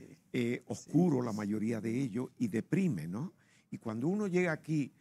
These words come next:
Speaker 1: como me pasó a mí, salgo del aeropuerto y todavía tenía alguna ropa un poco pesada, lo que yo uso aquí, ¿no? No ropa de invierno porque la dejé allá, pero y aquí, y, y la persona que me llevaba la maleta me dice, "Pero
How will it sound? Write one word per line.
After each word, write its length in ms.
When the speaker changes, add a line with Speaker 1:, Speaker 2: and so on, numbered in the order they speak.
Speaker 1:
como 220
me 100
pasó 260
a 40
mí, 180
salgo 340
del 140
aeropuerto 880
y 100
todavía 460
tenía 260
alguna 320
ropa 320
un 140
poco 320
pesada, 480
lo 120
que 140
yo 120
uso 240
aquí, 260
¿no? 180
No 160
ropa 320
de 60
invierno 360
porque 200
la 100
dejé 240
allá, 240
pero 300
y 100
aquí, 480
y, 300
y 160
la 80
persona 540
que 120
me 140
llevaba 200
la 100
maleta 420
me 120
dice, 280
"Pero 320